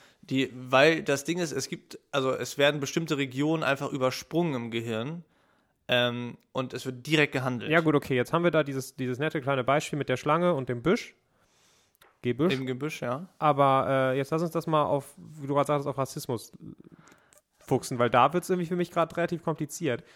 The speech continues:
Speaker 2: Wo
Speaker 1: Mhm.
Speaker 2: habe ich denn die Kurzschlussreaktion, dass ich sage, „Ey, du Scheiß“?
Speaker 1: Mhm. Hm, das ist, äh, also es ist kompliziert, es ist auch ein sehr langer Artikel und ich, ich probiere ihn mal zusammenzufassen. Äh,
Speaker 2: <laughs>
Speaker 1: also
Speaker 2: Okay.
Speaker 1: wirklich, es ist wirklich
Speaker 2: Los.
Speaker 1: schwierig. <laughs> Los, Pikachu.
Speaker 2: Ja.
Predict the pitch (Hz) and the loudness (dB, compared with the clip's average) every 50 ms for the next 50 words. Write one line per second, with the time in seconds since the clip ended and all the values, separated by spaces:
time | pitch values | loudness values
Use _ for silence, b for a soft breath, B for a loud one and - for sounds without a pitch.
0 | b b 131 131 139 147 156 165 160 - 156 147 135 131 - - 170 180 - - | b b -2 2 4 6 6 4 2 -2 -2 -2 -4 -6 -4 -2 -2 -2 -2 -4
1 | 160 - - 160 151 147 - - 156 151 147 143 135 151 143 139 139 139 104 151 | -6 -2 -2 -2 -2 -2 -2 -2 -2 0 -2 -2 0 0 0 0 0 -2 -2 -2
2 | 139 127 - - 131 120 120 - - - - - _ _ _ _ - - 131 123 | -4 -4 -2 0 0 0 0 -2 -6 -12 -16 -18 _ _ _ _ -16 -14 -12 -10
3 | - 123 135 160 165 _ _ _ _ - 143 143 139 139 135 135 131 - 139 - | -8 -8 -8 -10 -12 _ _ _ _ -8 -6 -6 -4 -2 -4 -4 -4 -6 -8 -10
4 | - - - - 135 135 143 147 147 165 185 180 - - - 143 131 131 123 - | -10 -8 -2 0 2 4 4 4 4 4 2 0 0 0 0 0 2 0 -2 -2
5 | - 147 160 156 147 123 - - 139 131 139 135 131 127 123 117 135 139 135 135 | -2 -2 -2 -2 -2 -6 -6 -6 -6 -4 -2 0 0 -2 0 2 2 4 4 4
6 | 131 127 123 - - 131 - 131 127 120 117 123 120 117 - - B B B B | 2 0 -2 -4 -6 -6 -4 -2 -2 -2 -2 -6 -8 -10 -12 -16 B B B B
7 | B B B B - 127 - - - 131 123 131 175 208 196 175 156 147 147 - | B B B B -10 -10 -8 -6 -8 -8 -6 -2 0 0 2 4 4 2 2 2
8 | 135 123 120 120 - - 101 - 101 98 - - 101 101 - _ _ _ _ _ | 0 -4 -4 -4 -6 -10 -16 -16 -16 -16 -16 -16 -18 -18 -20 _ _ _ _ _
9 | 165 165 156 - 131 127 123 131 131 - - - - - - - - - - - | -18 -14 -10 -6 -4 -2 -2 -2 -4 -4 -6 -8 -8 -8 -10 -10 -10 -12 -14 -16
10 | - - _ _ _ - 131 139 127 131 160 - - 143 127 123 127 131 139 135 | -18 -20 _ _ _ -4 -4 -2 0 2 2 2 4 2 2 2 2 0 -2 -4
11 | - - 143 160 170 - 160 147 143 156 160 147 131 113 107 - - - B B | -4 -4 -2 -2 -2 0 2 6 10 12 12 12 12 8 4 0 -4 -8 B B
12 | B B B B B B 139 B - - - - - 175 - 143 - - - 175 | B B B B B B -20 B -2 0 4 6 8 8 6 6 2 -8 -10 -12
13 | 190 185 - - 131 143 175 208 208 - - - 151 123 - - 156 135 147 156 | -12 -12 -6 0 6 10 12 12 12 12 10 4 2 2 4 6 8 8 10 10
14 | 143 139 120 110 - | 8 8 6 4 2